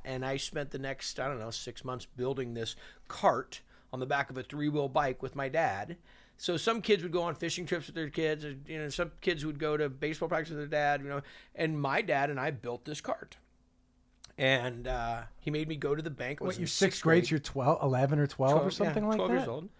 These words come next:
Speaker 1: And I, he made me go to the bank, and I had to fill out the paperwork and open up a checking account.
Speaker 2: Yeah.
Speaker 1: And
Speaker 2: This is
Speaker 1: so I
Speaker 2: great.
Speaker 1: had this cart, and we called it the Awesome Pretzel. And so I would ride the three-wheel bike with the
Speaker 2: Yeah.
Speaker 1: pretzel machine on the back with a little burner and a stove and s-, made steam, and I'd steam the pretzel,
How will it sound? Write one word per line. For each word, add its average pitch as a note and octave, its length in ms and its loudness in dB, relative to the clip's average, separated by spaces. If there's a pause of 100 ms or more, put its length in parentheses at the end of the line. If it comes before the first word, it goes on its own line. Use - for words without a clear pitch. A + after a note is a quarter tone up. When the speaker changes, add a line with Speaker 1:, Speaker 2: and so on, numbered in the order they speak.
(300)
Speaker 1:
And D#3 260 0
I, D#3 220 2
he D3+ 60 -2
made D3 180 2
me E3+ 80 -4
go D3+ 160 2
to E3+ 60 -2
the F3 80 -2
bank, C#3+ 400 -4
and C3 100 -6
I C3 40 -2
had C3+ 100 -4
to B2+ 80 -8 (300)
fill C#3 160 0
out D#3+ 180 0
the D3+ 80 2
paperwork C#3 280 -2
and C3 80 -6
open B2 220 -4
up C#3 100 -4
a E3 40 -10
checking C3+ 400 -4
account. A2 440 -10 (420)
Speaker 2:
Yeah. A2+ 220 -4 (340)
Speaker 1:
And C#3+ 420 -2
Speaker 2:
This C3 160 -6
is - 60 -20
Speaker 1:
so E3 160 0
I C#3+ 40 4
Speaker 2:
great. C#3 80 2
Speaker 1:
had D#3+ 120 2
this D3+ 100 -8
cart, D#3 320 2
and D3+ 80 -4
we C#3+ 80 -4
called C#3+ 180 0
it - 40 -8
the C#3+ 100 -2
Awesome C#3+ 340 0
Pretzel. - 460 -2 (840)
And C#3+ 540 0
so C#3+ 220 0
I D3+ 160 4
would D#3+ 200 -2
ride C#3+ 300 0
the D#3 80 -4
three-wheel F3 480 4
bike D#3 340 2
with D3+ 120 -2
the A#2+ 60 0
Speaker 2:
Yeah. G#2 40 -2
Speaker 1:
pretzel F#3 300 2
machine C3 320 -4
on B2 80 -2
the B2 80 -4
back A#2+ 280 -2
with C3+ 120 -2
a - 20 -4
little C#3+ 180 0
burner C3+ 400 -2
and C3 80 -4
a B2 60 -6
stove C#3 480 0
and B2+ 140 -6
s-, - 180 10
made C#3+ 240 2
steam, C3+ 400 -4
and C3 80 -6
I'd A#2 80 -12
steam C#3+ 180 -6
the D#3 60 -8
pretzel, C3 300 -10